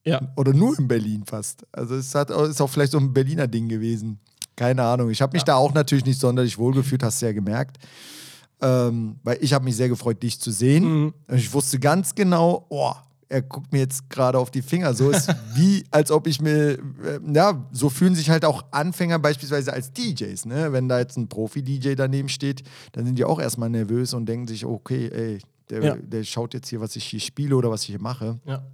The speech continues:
Speaker 2: Und, äh, ja, das ist teilweise aber auch immer noch so. Warum das natürlich so ist, äh, hängt auch damit zusammen, dass du halt auch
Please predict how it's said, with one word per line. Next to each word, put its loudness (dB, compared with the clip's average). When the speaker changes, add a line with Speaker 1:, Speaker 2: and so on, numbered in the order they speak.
Speaker 2:
Und, -6
äh, -4
ja, 6
das 2
ist -6
teilweise 6
aber 2
auch 0
immer 2
noch 2
so. -6
Warum 2
das 4
natürlich 0
so 0
ist, -4
äh, 2
hängt 0
auch -2
damit 0
zusammen, 0
dass -2
du -2
halt -2
auch -4